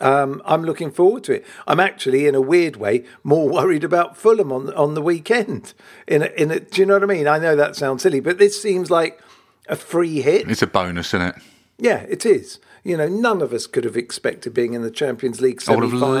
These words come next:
Speaker 2: loved to have been able to go. I mean, I would definitely have gone to, to the
Speaker 1: Oh, yeah,
Speaker 2: Bernabeu.
Speaker 1: absolutely.
Speaker 2: Well, you know, it's somewhere I've never
Speaker 1: Superb.
Speaker 2: been, and I'd li-, I'd really like to have been at the game. But,
Speaker 1: Oh.
Speaker 2: uh, there you go.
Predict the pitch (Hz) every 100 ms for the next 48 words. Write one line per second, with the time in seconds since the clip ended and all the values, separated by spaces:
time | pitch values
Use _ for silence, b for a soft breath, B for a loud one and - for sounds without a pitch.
0 | 127 - - 98 101 92 85 82 85 87
1 | 80 87 - 98 98 98 90 - 110 -
2 | 85 90 82 92 85 82 82 82 - 87
3 | 175 143 110 104 95 87 - 92 85 117
4 | 117 - - - - 92 92 90 85 -
5 | - - 107 95 87 92 92 127 98 85
6 | 92 92 95 92 95 101 98 87 85 -
7 | 87 80 85 80 82 85 82 80 B B
8 | B B _ 95 87 - - 87 90 90
9 | - 107 85 82 85